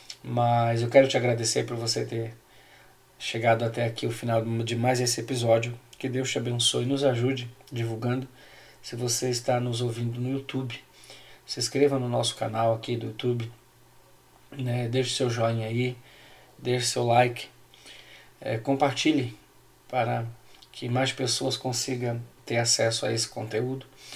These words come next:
Você que tá nos ouvindo no aplicativo de podcast,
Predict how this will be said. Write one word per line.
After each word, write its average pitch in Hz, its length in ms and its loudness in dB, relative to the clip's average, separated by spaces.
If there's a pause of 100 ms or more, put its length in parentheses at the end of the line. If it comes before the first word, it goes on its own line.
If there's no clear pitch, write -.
(260)
Você 143 240 0
que 151 60 -12
tá 151 100 0
nos 147 140 -2
ouvindo 139 280 2
no 139 80 2
aplicativo 135 540 -2
de 127 80 -6
podcast, 135 960 0